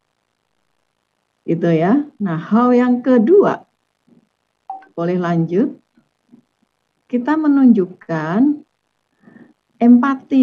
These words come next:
kita. Empati itu apa sih? Empati itu lebih dalam dari simpati. Karena melibatkan perasaan. Jadi kita meletakkan diri kita kepa-, eh, pada orang lain.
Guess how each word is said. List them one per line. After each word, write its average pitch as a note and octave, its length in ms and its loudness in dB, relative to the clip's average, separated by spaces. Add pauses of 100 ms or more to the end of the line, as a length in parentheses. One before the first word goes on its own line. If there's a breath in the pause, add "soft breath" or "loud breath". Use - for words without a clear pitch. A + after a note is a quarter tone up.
kita. - 560 -6 (400)
Empati B3 560 -2
itu C#4+ 120 -6
apa G3+ 360 -6
sih? A#3+ 240 -2 (1300)
Empati A3+ 400 2
itu D4 160 -2
lebih A3 320 2
dalam F3+ 320 0
dari E3+ 240 0
simpati. E3 720 -8 (1040)
Karena G#3+ 320 2
melibatkan F3+ 640 0
perasaan. F#3 880 -6 (400 loud breath)
Jadi A3 360 -2
kita C4 360 0
meletakkan A3+ 920 0
diri F#3+ 240 0
kita G3 520 -8
kepa-, - 280 -18 (400)
eh, F#3 320 -2 (1500)
pada G3 320 2
orang G#3+ 220 0
lain. G#3+ 320 2